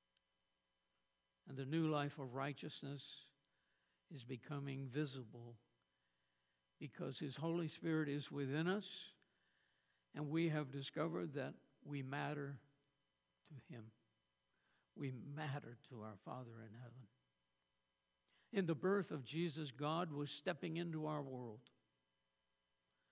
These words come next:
to be one of us and live beside us,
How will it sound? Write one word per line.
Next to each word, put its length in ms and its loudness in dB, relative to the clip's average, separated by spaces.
to 80 0
be 160 8
one 260 6
of 160 4
us 200 -8
and 120 2
live 260 8
beside 580 2
us, 460 -4